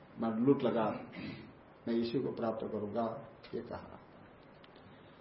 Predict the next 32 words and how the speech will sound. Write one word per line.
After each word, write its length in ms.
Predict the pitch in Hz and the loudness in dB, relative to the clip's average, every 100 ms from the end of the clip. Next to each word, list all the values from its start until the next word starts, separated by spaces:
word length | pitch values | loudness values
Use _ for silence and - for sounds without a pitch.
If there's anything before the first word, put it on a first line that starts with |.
| - - - - - - - - - - - - - - - - - | -20 -20 -20 -20 -20 -20 -20 -20 -20 -18 -16 -16 -16 -16 -16 6 12
ठीक 160 | 180 202 | 12 12
है, 60 | |
हम 100 | 202 | 12
कहते 180 | 202 202 | 12 12
हैं, 120 | 202 | 12
"पृथिव्याम 560 | 165 156 180 190 196 - | 12 12 12 12 12 10
क्षीयति 560 | - 160 180 180 196 | 8 12 12 12 12
बसति 400 | 180 165 170 170 | 12 12 8 8
इति 240 | 170 160 180 | 8 10 8
पृथ्वी 340 | 180 143 151 | 6 2 2
क्षित", 360 | 143 - 139 - | 4 4 4 4
पृथ्वी 260 | 151 160 160 | 2 6 4
क्षित 240 | - 147 143 | 4 2 6
का 80 | |
अर्थ 180 | 127 113 | 6 4
किया। 260 | 107 - - - - - - - - | -2 -4 -8 -10 -18 -20 -20 -20 -4
पृथ्वी 320 | 147 147 156 151 | 2 4 6 6
में 300 | 135 - - - - | 6 4 -2 -12 -2
निवास 400 | 117 135 151 151 - | 4 8 10 10 6
करने 260 | 139 139 | 6 6
वाले 240 | 135 131 135 | 6 6 6
को 120 | 151 | 2
पृथ्वी 400 | 165 135 131 127 | 0 -2 0 -2
क्षित 300 | - 175 170 | 2 2 2
कहते 220 | 120 113 | -2 -2
हैं, 60 | 113 | 0
अग्नि 260 | 127 135 139 | 2 4 4
का, 340 | 120 90 - - 120 | 2 0 -8 -10 -2
अग्नि 240 | 131 127 | 2 2
के 100 | 123 | 4
लिए 100 | 113 | 2
कहा। 260 | - - | 0 -6